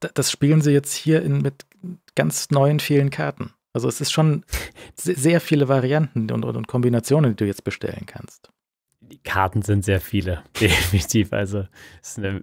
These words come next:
Speaker 2: wilde Liste. Also ich meine, wenn du halt diesen,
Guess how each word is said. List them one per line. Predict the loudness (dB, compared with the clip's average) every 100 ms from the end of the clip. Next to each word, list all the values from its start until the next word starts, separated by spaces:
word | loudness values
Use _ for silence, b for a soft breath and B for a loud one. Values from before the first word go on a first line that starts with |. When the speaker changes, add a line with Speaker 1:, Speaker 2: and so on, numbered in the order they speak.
| -8
Speaker 2:
wilde | -2 0 2
Liste. | 0 -2 0
Also | 2 2
ich | 2 2
meine, | 2 2 -4 B B -2
wenn | 2
du | 4
halt | 2
diesen, | 0 0 -2 -6